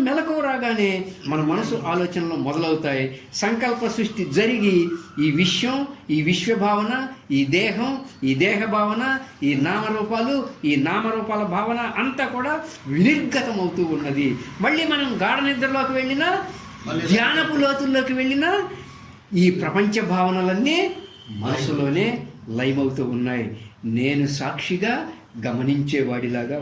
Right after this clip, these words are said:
Speaker 1: ఉన్నా, సాక్షి స్వరూపంగా ఉన్నా. ఇదే ఆత్మ జ్ఞానం. ఆత్మ చైతన్య స్వరూపమైనటువంటి సాక్షి స్వరూపానికి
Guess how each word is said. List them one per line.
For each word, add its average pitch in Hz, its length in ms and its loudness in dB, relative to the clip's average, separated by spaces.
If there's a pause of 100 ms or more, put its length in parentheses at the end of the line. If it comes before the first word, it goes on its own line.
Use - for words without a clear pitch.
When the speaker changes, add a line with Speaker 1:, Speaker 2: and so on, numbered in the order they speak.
(100)
Speaker 1:
ఉన్నా, 113 280 -2 (600)
సాక్షి 143 460 0 (380)
స్వరూపంగా 156 680 -2 (140)
ఉన్నా. 120 240 -4 (560)
ఇదే 170 220 2 (600)
ఆత్మ 151 260 -8 (480)
జ్ఞానం. 117 380 -2 (1700)
ఆత్మ 196 240 -2 (140)
చైతన్య 196 400 4
స్వరూపమైనటువంటి 165 1040 0 (120)
సాక్షి 165 400 0
స్వరూపానికి 175 800 0